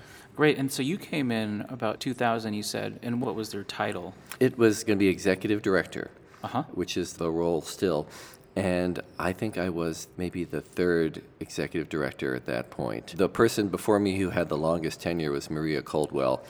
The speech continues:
Speaker 1: Okay.
Speaker 2: and she really established the organization.
Speaker 1: Nice.
Speaker 2: Uh, got grants, uh, from different sources and pulled things together.
Speaker 1: Did they, they did a national search, it sounds like.
Speaker 2: They did a national search,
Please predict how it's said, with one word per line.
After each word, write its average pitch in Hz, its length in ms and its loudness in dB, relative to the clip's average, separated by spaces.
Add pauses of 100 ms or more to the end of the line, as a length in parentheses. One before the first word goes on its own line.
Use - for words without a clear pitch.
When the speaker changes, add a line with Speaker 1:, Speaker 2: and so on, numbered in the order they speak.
Speaker 1:
Okay. 120 200 -8
Speaker 2:
and 76 200 -4
she 90 300 -2
really 76 520 0
established 65 920 -4
the 78 140 -4
organization. 65 840 -6 (360)
Speaker 1:
Nice. 135 320 -8
Speaker 2:
Uh, 64 240 -6 (280)
got 85 260 -2
grants, 73 640 -6 (420)
uh, 55 280 -8 (320)
from - 140 -12
different 76 360 -6
sources 73 680 -2 (120)
and 58 320 -8
pulled 80 240 -4
things 71 240 -8
together. - 420 -8 (460)
Speaker 1:
Did 131 100 -6
they, 143 160 4
they 123 160 0
did 117 160 2
a 110 60 2
national 120 400 2
search, - 320 -4
it - 80 -10
sounds 101 320 -6
like. 104 180 -6
Speaker 2:
They 104 80 4
did 101 220 4
a 98 40 0
national 95 380 2
search, 95 420 0